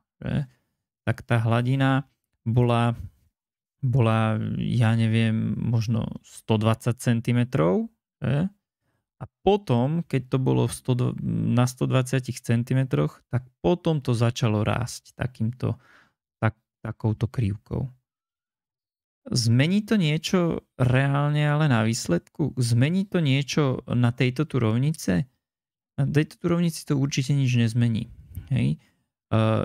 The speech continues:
jediné, čo, v čom je teda rozdiel, je, že som zanedbal, že to bolo na začiatku v štyroch centimetroch, ale povedal som si, že to bude v nule.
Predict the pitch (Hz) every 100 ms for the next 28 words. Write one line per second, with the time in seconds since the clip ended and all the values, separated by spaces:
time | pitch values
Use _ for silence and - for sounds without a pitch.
0 | - 127 123 151 175 175 160 - 143 143
1 | 135 - - 131 - 160 151 156 156 127
2 | 110 117 123 135 113 120 139 _ - 120
3 | 127 135 139 131 127 127 151 180 175 147
4 | 113 117 127 131 127 127 123 131 131 123
5 | 120 120 127 - 131 - 123 - 117 117
6 | - - 120 123 123 127 156 156 - 120
7 | 127 127 123 120 120 131 123 127 123 127
8 | 117 120 117 113 110